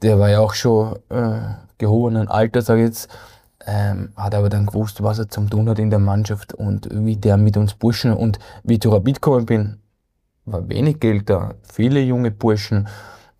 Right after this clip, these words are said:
Wir sind dreimal in Folge Zweiter geworden hinter einer richtig guten Salzburger Mannschaft. Äh, der Steff hat den ganzen Haufen zusammengehalten.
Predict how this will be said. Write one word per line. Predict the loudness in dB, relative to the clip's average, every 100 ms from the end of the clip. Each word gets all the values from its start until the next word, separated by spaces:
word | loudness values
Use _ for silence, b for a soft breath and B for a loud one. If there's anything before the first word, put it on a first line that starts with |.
| _ _
Wir | -8
sind | -2 0
dreimal | 2 2 2
in | 2
Folge | 0 0 -2
Zweiter | 0 0 2
geworden | 2 2
hinter | 0 0 2
einer | 4 4 2 -4 _ -12 -4
richtig | -4 -2 -4
guten | 0 0 0 -2
Salzburger | 0 -2 0 0 0
Mannschaft. | 2 2 2 0 -2 -14 -20 -14
Äh, | -10 -8 -8 -8 -12 -14 -14
der | -12
Steff | -8 -6 -6 -4
hat | -4 -2
den | 0 0 -4 B B
ganzen | 0 0 2 2
Haufen | 2 2 0 -2 -6 _ _ _ _ _
zusammengehalten. | -4 -2 0 0 -2 -2